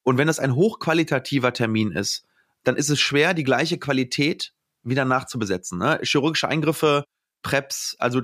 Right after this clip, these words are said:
genau diese A- und B-Behandlung, die eine Praxis wirklich weiterbringen, kriegt man dann nicht mehr rein. Und dann wird es im Zweifel ein Schmerzpatient, ein null null eins Patient. Und auf der anderen Seite warten Leute bei euch auf eine Prep, auf einen Implantattermin.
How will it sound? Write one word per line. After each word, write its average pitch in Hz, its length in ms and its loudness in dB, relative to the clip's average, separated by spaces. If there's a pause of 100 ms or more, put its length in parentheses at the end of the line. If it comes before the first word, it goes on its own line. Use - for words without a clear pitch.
(120)
genau 135 220 2
diese 135 220 -2
A- 147 160 4
und 147 120 -2
B-Behandlung, 131 580 0
die 127 120 -2
eine 131 140 -2
Praxis 135 440 -4
wirklich 139 240 -2
weiterbringen, 120 560 0 (400)
kriegt - 200 -2
man 185 120 0
dann 151 100 0
nicht 151 180 -6
mehr 160 140 2
rein. 180 320 -2
Und 117 120 -4
dann 117 300 -4
wird 127 140 0
es 156 120 -4
im 131 100 -4
Zweifel 131 340 0
ein 113 40 -4
Schmerzpatient, 175 760 -2
ein 139 40 -2
null 127 180 2
null 117 220 2
eins 143 220 -2
Patient. 175 480 -2 (260)
Und 131 140 -2
auf 120 80 2
der 135 100 2
anderen 151 140 0
Seite 143 240 2
warten 135 280 0
Leute 147 440 0
bei 123 100 -2
euch 107 220 0
auf - 140 -6
eine 113 80 0
Prep, - 360 -4
auf - 220 -6
einen 113 200 0
Implantattermin. 131 800 0